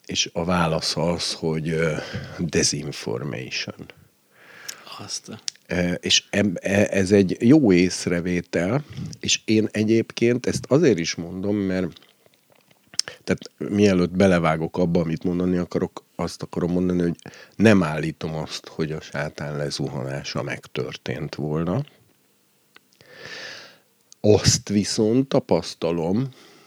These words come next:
Speaker 1: hogy a, a Földön a dezinformáció, az ellenőrizhetetlen információ,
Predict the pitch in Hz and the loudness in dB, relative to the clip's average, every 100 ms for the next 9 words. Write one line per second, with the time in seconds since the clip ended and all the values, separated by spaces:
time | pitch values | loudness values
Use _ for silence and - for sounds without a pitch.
0 | - - - - - 92 92 90 87 87 | -20 -20 -20 -20 -4 0 2 2 0 -4
1 | - _ _ - - - _ _ _ _ | -12 _ _ -20 -20 -20 _ _ _ _
2 | _ _ _ _ 85 82 76 76 _ _ | _ _ _ _ -2 0 -2 -4 _ _
3 | _ - 92 - 98 95 90 90 107 151 | _ -10 -8 0 4 4 4 4 2 2
4 | 151 - - 85 82 80 82 82 95 98 | 0 -6 -4 -2 0 -2 -2 0 0 0
5 | - 98 98 98 95 95 - 104 101 120 | 4 4 6 4 2 0 0 2 4 2
6 | 180 - - - - - - - - - | 0 -6 -8 -8 -10 -14 -18 -20 -20 -20
7 | - 90 - 98 98 95 92 95 92 92 | -8 -6 2 4 6 6 4 2 2 0
8 | - - - 87 - 90 - 92 87 - | 0 0 0 -2 -4 -6 -4 -2 -2 -2
9 | 87 82 - 85 90 85 85 - - 92 | -4 -4 -2 0 2 0 -2 -2 2 4
10 | 95 147 | 4 2